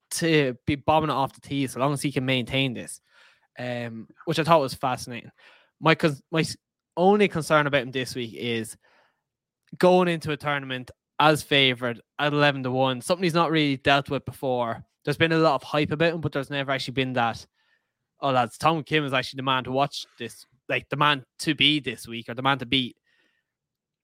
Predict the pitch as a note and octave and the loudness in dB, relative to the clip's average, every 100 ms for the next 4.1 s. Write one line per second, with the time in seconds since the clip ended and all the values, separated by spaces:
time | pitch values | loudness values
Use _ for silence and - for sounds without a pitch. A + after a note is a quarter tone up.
0 | _ E3+ E3 D#3 D#3 D#3 E3 F3 D#3 D3+ | _ 2 2 2 -2 -4 -6 -4 -8 -6
1 | D3+ D3+ D3+ C#3 - - D#3+ D3 D3 C#3+ | -2 0 -2 -2 -6 -2 -2 2 2 2
2 | C#3+ - E3 D#3+ D3+ _ _ - - E3+ | 0 -6 -4 -4 -6 _ _ -16 0 2
3 | E3+ F3+ F#3 D#3+ F#3+ F#3 D3 E3 F3 G3 | 4 2 0 -2 2 2 2 2 2 -2